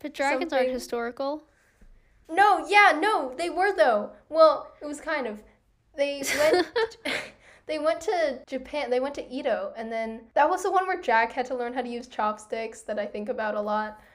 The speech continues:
Speaker 2: Um,
Speaker 1: <laughs>
Speaker 2: but anyway,
Speaker 1: This
Speaker 2: the
Speaker 1: is
Speaker 2: dragon was, like,
Speaker 1: tangential.
Speaker 2: the rain dragon, and then the city was in a drought, and they had to get the rain dragon to give them rain. It was great.
Speaker 1: 'Cause that's what rain dragons do.
Speaker 2: Obviously.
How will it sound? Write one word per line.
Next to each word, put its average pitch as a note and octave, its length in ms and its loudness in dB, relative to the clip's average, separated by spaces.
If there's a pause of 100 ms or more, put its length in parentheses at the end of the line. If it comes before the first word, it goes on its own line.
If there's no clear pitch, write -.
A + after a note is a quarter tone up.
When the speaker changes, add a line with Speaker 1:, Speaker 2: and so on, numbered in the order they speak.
(440)
Speaker 2:
Um, A3+ 380 2 (200)
Speaker 1:
<laughs> - 240 -20
Speaker 2:
but C4 160 4
anyway, C#4+ 320 2
Speaker 1:
This A3 100 0
Speaker 2:
the D4+ 60 0
Speaker 1:
is D4 60 -2
Speaker 2:
dragon A#3+ 220 4 (140)
was, A3 100 0
like, B3 100 6
Speaker 1:
tangential. C4 120 2 (560)
Speaker 2:
the C4 100 10
rain A#3+ 320 4
dragon, C4 560 2
and A#3 160 -2
then A3+ 380 0
the A#3 100 -4
city B3 240 -4
was B3 160 -6
in B3 100 2
a A#3 60 -4
drought, A#3 400 2
and A3+ 100 -6
they A3 60 -4
had A3+ 220 -4
to A3+ 300 -4 (640)
get B3 220 -2
the A#3 100 0
rain A3 280 -4
dragon A#3 540 -2
to A3+ 180 -4 (160)
give A3 180 -6
them A#3 240 -10 (220)
rain. B3 400 -6 (640)
It F4 100 -12
was F4+ 180 -10
great. E4+ 580 -4
Speaker 1:
'Cause - 140 -14
that's C4 220 -2
what B3+ 120 -4
rain A3+ 200 -4
dragons G#3+ 480 -10
do. A3 280 -12 (680)
Speaker 2:
Obviously. A3+ 680 -10